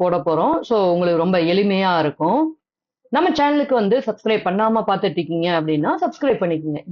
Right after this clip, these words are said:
ஏன் அப்படின்னு கேக்குறீங்களா? இதே மாதிரி டி என் பி எஸ் சிக்கு தொடர்பான செய்திகள், நீங்க படிக்க வேண்டிய பாடங்கள், என்ன மாதிரி ப்ரிப்பேர் பண்ணலாம், எப்படி எல்லாம் படிக்கணும், எங்க படிக்கணும், எதை படிக்கணும், இப்படிங்கிற விஷயங்கள்லாம் உங்களுக்கு வேணும் தானே? அப்படின்னா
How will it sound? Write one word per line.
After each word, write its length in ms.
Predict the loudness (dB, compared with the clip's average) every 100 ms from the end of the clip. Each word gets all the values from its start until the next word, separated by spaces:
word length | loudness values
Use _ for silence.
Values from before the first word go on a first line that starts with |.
| 0
ஏன் 140 | 0 0
அப்படின்னு 300 | -2 -2 -2 -2
கேக்குறீங்களா? 540 | -2 -4 -2 0 0 -2 -6 _ _ -4
இதே 220 | 0 2 2 2
மாதிரி 380 | 2 2 2 0 -2 -2
டி 80 | 0
என் 120 | 2
பி 80 | 2 0
எஸ் 80 | -2
சிக்கு 200 | -2 -2 0
தொடர்பான 500 | 0 0 2 0 0 0 -2 0
செய்திகள், 520 | 0 0 0 0 0 0 0
நீங்க 180 | 0 0
படிக்க 260 | 0 0 0 0
வேண்டிய 320 | 2 0 0 0
பாடங்கள், 500 | 0 0 0 0 0 0
என்ன 120 | 0 2 2
மாதிரி 220 | 2 0 -4
ப்ரிப்பேர் 340 | -4 -2 -2 -2
பண்ணலாம், 340 | -2 -2 0 -2
எப்படி 220 | -2 0 2
எல்லாம் 220 | 2 0 0
படிக்கணும், 540 | -2 0 -2 0 -2 -2 -2
எங்க 260 | 0 0
படிக்கணும், 720 | 0 -2 -2 -4 -4 -2 -2 -4 -8 _ _ -2
எதை 280 | 0 2 2 0
படிக்கணும், 480 | -2 -2 -2 -2 -4 -2
இப்படிங்கிற 340 | 0 0 0 0
விஷயங்கள்லாம் 460 | 0 2 2 2
உங்களுக்கு 300 | 0 0 0 0
வேணும் 340 | 0 0 0 0
தானே? 200 | 0 -2 -4 _ _ -4 -2
அப்படின்னா 420 | 0 0 2